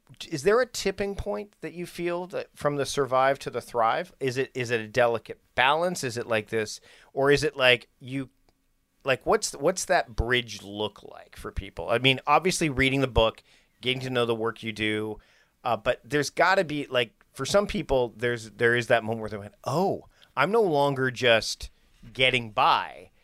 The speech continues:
Now I'm getting ahead, and I'm, and I'm able to, you know,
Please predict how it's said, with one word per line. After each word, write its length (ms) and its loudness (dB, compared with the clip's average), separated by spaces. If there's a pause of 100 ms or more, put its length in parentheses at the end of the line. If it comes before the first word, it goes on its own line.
(180)
Now 300 2
I'm 200 2
getting 380 2
ahead, 580 2
and 200 2
I'm, 160 4
and 180 2
I'm 180 4
able 300 -2
to, 300 -2 (460)
you 100 -4
know, 180 0